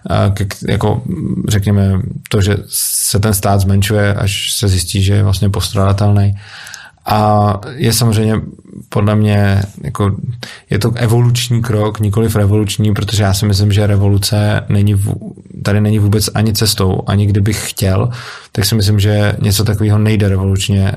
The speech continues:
revolučně nastolit. A to z toho důvodu, že skoro všechny režimy dok-, dokážete jako n-, nastolit násilím v podstatě. Dokážete tady vybudovat násilím nacismus a fašismus, komunismus.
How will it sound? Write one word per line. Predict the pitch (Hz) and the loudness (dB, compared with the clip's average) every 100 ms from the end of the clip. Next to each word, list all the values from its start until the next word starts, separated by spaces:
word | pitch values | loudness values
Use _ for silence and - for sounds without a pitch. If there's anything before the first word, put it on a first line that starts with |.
| - | -6
revolučně | - - 98 95 95 - 101 | -6 0 2 2 0 0 0
nastolit. | 98 - 101 95 95 - - - - - | 0 0 0 0 -4 -16 -20 -20 -20 -10
A | - | -2
to | 107 | 0
z | 110 | 0
toho | 117 113 | 0 0
důvodu, | 110 110 113 110 110 - - | 2 2 2 2 0 -4 -2
že | 98 107 101 98 98 - _ _ - | 0 2 2 0 -2 -8 _ _ -12
skoro | - 123 | -2 0
všechny | 120 127 131 | 0 0 2
režimy | 113 95 95 92 | 2 2 2 0
dok-, | 92 92 - - | 0 -4 -6 -2
dokážete | 101 98 95 101 101 95 92 - - | 0 2 0 0 0 -2 -2 -8 -10
jako | 104 107 - | -4 -2 -2
n-, | 104 - | -4 -4
nastolit | 98 98 95 - 107 98 | -2 0 0 0 0 2
násilím | 90 85 - 92 92 | 2 0 0 -2 -2
v | |
podstatě. | - - - - - | -4 -4 -6 -6 -4
Dokážete | 95 85 98 98 98 | -2 0 0 0 -2
tady | 95 95 92 - - - 101 | 0 0 0 -6 -16 -10 -4
vybudovat | 98 104 101 | 0 2 2
násilím | 92 90 - 101 98 | 2 0 0 0 0
nacismus | 82 82 110 98 101 98 98 95 | 0 -2 0 2 2 2 2 0
a | - | -4
fašismus, | - 87 - 104 98 98 | -4 -4 0 2 2 0
komunismus. | 95 95 104 107 95 98 95 | 0 0 2 2 2 0 0